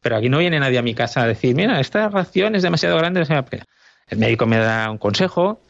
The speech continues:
eh, cuando hago la revisión médica me darán una orientación, me propondrán no sé qué, pero al final yo como adulto, con capacidad para elegir, en el ejercicio de la autonomía, decido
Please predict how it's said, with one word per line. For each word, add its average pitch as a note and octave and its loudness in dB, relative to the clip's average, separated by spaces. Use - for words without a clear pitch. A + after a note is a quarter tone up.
eh, A2+ 2
cuando G#2 0
hago A2+ 0
la - -8
revisión A#2 0
médica A#2 0
me A2 2
darán A2 0
una A2 2
orientación, D3+ 0
me B2 0
propondrán A2 0
no A2 0
sé - -2
qué, F#3+ -2
pero - -4
al G#2+ -6
final B2 0
yo C3+ 0
como A2 2
adulto, F3+ 2
con D#3 0
capacidad B2 -2
para D#3 0
elegir, G3+ 0
en D3 4
el C#3+ 4
ejercicio E3+ 0
de D#3+ 4
la D3+ 2
autonomía, F3 0
decido F3+ 2